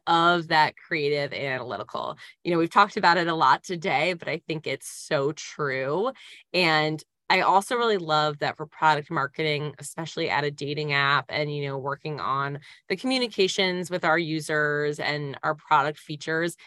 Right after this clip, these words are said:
I have such a direct line to our daters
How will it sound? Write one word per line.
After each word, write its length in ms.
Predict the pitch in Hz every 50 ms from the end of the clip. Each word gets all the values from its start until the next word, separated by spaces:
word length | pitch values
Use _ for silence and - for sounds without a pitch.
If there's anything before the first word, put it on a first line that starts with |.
| - - _ _ _ _ _ _ -
I 140 | 165 170 175
have 160 | 185 185 170
such 240 | - - 202 190 -
a 60 | 208
direct 520 | 185 165 180 170 151 147 151 147 156 - -
line 800 | 170 143 156 147 139 127 131 135 143 151 165 175 190 202 214 226 _ _ - -
to 440 | - 233 220 220 220 214 214 220 220 -
our 160 | 214 214 208
daters 680 | 185 214 202 190 202 208 214 214 214 214 220 220 -